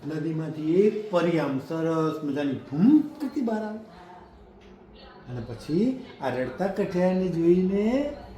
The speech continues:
પૂછ્યું, "કઠિયારા, તું કેમ રડે છે?" તો કઠિયારે કહ્યું કે, "મારી કુહાડી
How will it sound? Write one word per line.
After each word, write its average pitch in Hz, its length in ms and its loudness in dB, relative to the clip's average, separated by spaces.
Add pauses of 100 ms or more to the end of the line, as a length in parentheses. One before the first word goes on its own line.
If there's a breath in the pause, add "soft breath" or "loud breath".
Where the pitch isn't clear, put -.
(120)
પૂછ્યું, 196 520 2 (680)
"કઠિયારા, 160 760 -2 (640)
તું 180 200 -10
કેમ 220 240 0
રડે 226 260 4
છે?" 233 440 0
તો - 920 -8
કઠિયારે 139 380 -4
કહ્યું 196 640 0
કે, 180 80 -2
"મારી 151 320 -2
કુહાડી 180 600 0